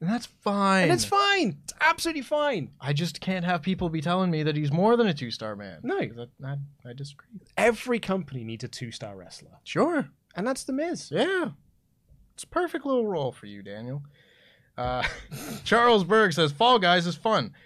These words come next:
Speaker 1: I too enjoy the jelly bean obstacle course from time to time, but this hurts my head. Uh, it's, it's frankly not very kind, and I'm a little disappointed with the Wrestle Talk <laughs> staff for not playing with Luke.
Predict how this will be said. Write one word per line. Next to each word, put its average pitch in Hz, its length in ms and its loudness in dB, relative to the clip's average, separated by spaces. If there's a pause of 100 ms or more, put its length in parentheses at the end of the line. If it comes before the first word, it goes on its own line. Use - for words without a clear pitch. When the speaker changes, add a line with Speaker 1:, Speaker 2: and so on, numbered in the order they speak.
(100)
Speaker 1:
I 160 140 0
too 233 160 0
enjoy 165 300 2
the 139 60 0
jelly 135 280 -2
bean 123 200 -2
obstacle 120 360 -4
course 131 240 -2
from 135 140 -6
time 135 200 2
to 127 60 -8
time, 185 320 2 (240)
but 156 160 -2
this 226 180 2
hurts 190 220 2
my 185 160 2
head. 135 300 -2 (420)
Uh, 123 400 0
it's, - 440 -2
it's 151 120 -4
frankly 160 600 0 (100)
not 147 240 2
very 170 220 2
kind, 143 440 0
and 123 140 -4
I'm 131 100 0
a 131 60 -2
little 180 240 2
disappointed 175 460 -2
with 156 120 -2
the 156 60 -4
Wrestle 165 220 0
Talk 143 220 2
<laughs> - 20 -8
staff - 280 -4
for - 80 -2
not 160 280 4
playing 185 260 4
with 185 140 2
Luke. 180 500 -2